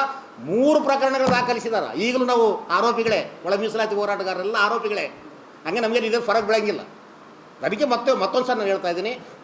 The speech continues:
ದಯವಿಟ್ಟು ಈಗಲಾದ ದಲಿತ ಸಂಘಟನೆ ಪ್ರಮುಖರು ಇದ್ದೀರಲ್ಲ, ನೀವು ಮನಸ್ಸು ಬಿಚ್ಚಿ ಬರ್ರಪ್ಪ.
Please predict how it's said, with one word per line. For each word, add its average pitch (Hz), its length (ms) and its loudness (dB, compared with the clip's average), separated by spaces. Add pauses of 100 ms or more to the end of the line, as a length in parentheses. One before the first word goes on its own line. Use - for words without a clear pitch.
ದಯವಿಟ್ಟು 269 460 2
ಈಗಲಾದ 247 480 2
ದಲಿತ 214 220 2
ಸಂಘಟನೆ 226 280 0
ಪ್ರಮುಖರು 262 440 2
ಇದ್ದೀರಲ್ಲ, 190 460 0 (160)
ನೀವು 170 140 0
ಮನಸ್ಸು 214 220 0
ಬಿಚ್ಚಿ 285 180 0
ಬರ್ರಪ್ಪ. 190 320 0